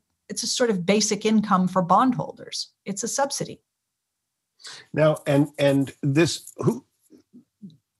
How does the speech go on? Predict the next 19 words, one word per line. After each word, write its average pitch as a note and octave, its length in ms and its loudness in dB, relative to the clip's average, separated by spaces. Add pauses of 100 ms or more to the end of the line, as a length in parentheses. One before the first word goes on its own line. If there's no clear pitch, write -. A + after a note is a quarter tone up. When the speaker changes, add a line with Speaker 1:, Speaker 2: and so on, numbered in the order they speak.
(300)
Speaker 2:
for E3 260 4
the, C#3 280 2
the, B2 320 4
the A#2 160 -2
thing E3+ 180 2
we C3 140 6
often C3 400 2
hear A2+ 300 0
about G2+ 360 0
is F#2+ 200 -6
that F#2+ 160 -10
the F#2+ 60 -8
danger A#2+ 460 2
is G#2 200 -2
that, G2 260 -6
that, F2+ 340 -8
um, D#2+ 380 -10 (1120)
America, A#2+ 480 2
Canada, A#2 640 2